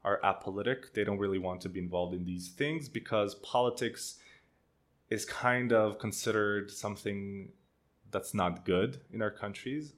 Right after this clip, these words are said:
It's considered something that you can't really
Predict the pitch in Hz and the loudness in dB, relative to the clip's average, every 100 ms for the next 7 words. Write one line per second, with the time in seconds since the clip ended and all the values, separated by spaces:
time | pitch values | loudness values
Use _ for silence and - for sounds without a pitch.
0 | - _ 104 - 110 - 113 110 104 107 | -20 _ -6 -4 -4 0 2 2 0 -4
1 | 104 107 101 98 - - - _ _ - | -4 -4 -4 -4 -10 -20 -20 _ _ 2
2 | 104 104 101 104 101 - 107 104 101 107 | 2 2 0 0 0 -4 -2 -2 0 2
3 | 101 98 92 95 | 2 0 -2 -8